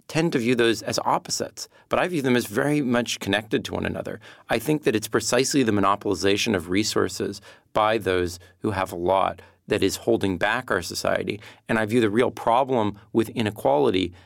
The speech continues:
is not inequality per se, but the fact that it's an indicator of a social disease. It's an indicator of the fact that resources are being constricted and controlled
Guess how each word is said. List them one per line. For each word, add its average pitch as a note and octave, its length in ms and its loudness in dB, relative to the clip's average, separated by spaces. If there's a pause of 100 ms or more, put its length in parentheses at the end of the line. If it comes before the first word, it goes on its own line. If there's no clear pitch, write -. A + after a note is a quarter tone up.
(240)
is A2 160 2
not A#2 420 2
inequality A2+ 680 0
per - 240 -2
se, A2 440 0 (220)
but G#2+ 100 0
the A2 60 2
fact B2+ 240 -2
that B2 100 2
it's G#2 140 -2
an B2 80 -10
indicator C3 580 2
of F2 80 2
a - 60 -6
social G2+ 320 0
disease. F#2 400 0
It's - 100 -12
an A2 100 0
indicator A2 680 0 (320)
of G2+ 240 0
the F#2 80 -6
fact F#2+ 260 -2
that G2 220 -2
resources G#2+ 560 -2
are F#2 80 0
being F#2 180 -2
constricted F2+ 640 -2
and E2 120 -6
controlled F#2+ 720 0